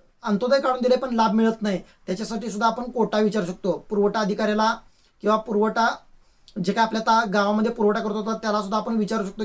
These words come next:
की पूर्व-, आपल्या गावामध्ये धान्य किती येतं किंवा तुम्हाला धान्य किती वाटप करायचं आहे, त्याच्यातील शिल्लक किती राहतं हे विचारू शकतो आपण आणि त्याचा लाभ घेऊ शकतो. त्याच्यासाठी मागणी आपण कलेक्टरांकडे सुद्धा करू शकतो. जर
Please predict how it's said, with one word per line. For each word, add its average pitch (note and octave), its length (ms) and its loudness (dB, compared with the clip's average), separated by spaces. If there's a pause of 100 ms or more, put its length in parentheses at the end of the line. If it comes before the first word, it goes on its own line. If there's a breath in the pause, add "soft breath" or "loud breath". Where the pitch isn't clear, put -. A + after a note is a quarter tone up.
की A3+ 100 -8
पूर्व-, A3+ 340 -2
आपल्या A3 380 0 (100)
गावामध्ये G#3 400 2
धान्य F#3 280 2
किती F#3 180 -4
येतं G#3+ 180 0
किंवा G#3 220 -4
तुम्हाला G#3 300 2
धान्य G3 260 0
किती G3 180 -8
वाटप G#3+ 360 -2
करायचं G#3 340 0
आहे, A3 120 0 (480 loud breath)
त्याच्यातील A3 380 -2
शिल्लक G#3+ 320 2
किती A#3 120 -2
राहतं A#3 180 0
हे A3+ 180 2
विचारू A3 300 2
शकतो G#3+ 240 -6
आपण A3 240 -2
आणि A3+ 140 0
त्याचा A3+ 400 -4
लाभ G#3+ 220 2
घेऊ G3+ 320 4
शकतो. A3+ 540 0 (220 loud breath)
त्याच्यासाठी G#3+ 440 -2
मागणी G#3 300 2
आपण A3+ 200 -2
कलेक्टरांकडे A3 640 0
सुद्धा G#3+ 180 0
करू A#3+ 160 -2
शकतो. G3+ 200 -4
जर G3 140 2